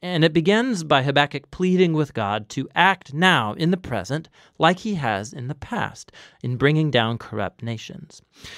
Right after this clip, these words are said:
And what follows is a very ancient poem. It first describes a powerful, terrifying appearance of God.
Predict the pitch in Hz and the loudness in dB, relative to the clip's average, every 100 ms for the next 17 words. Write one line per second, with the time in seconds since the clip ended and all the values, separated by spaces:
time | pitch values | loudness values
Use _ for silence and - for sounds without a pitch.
0 | - - 170 202 - 233 302 226 156 160 | -6 2 4 4 4 4 6 6 4 2
1 | 139 160 185 226 170 156 156 156 139 _ | 0 2 4 4 2 0 -4 -6 -10 _
2 | 123 120 101 117 - - - 160 - - | -6 -4 -4 -8 -14 -16 -10 -10 -10 2
3 | 240 269 196 - 170 139 135 127 - - | 2 2 -4 -2 2 4 2 -4 -6 2
4 | 160 170 165 170 160 - 143 156 156 139 | 2 4 0 -2 -6 -6 -2 2 2 2
5 | 127 123 117 - 139 127 120 107 107 107 | -2 -2 -4 -6 -2 -2 -2 -6 -6 -2
6 | 98 - 92 | 0 0 -6